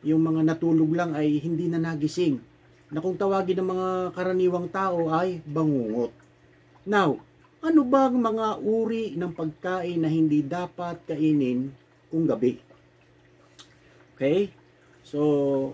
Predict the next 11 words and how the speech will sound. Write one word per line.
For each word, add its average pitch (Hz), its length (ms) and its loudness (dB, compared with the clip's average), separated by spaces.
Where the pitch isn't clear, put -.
kung 135 120 -6
kayo 143 200 0
po 139 160 -6
ay 135 80 -2
may 139 200 2
listahan, 180 760 0
ay 127 400 -4
ilista 156 400 -2
po 165 160 0
natin 160 480 0
ang 139 320 -6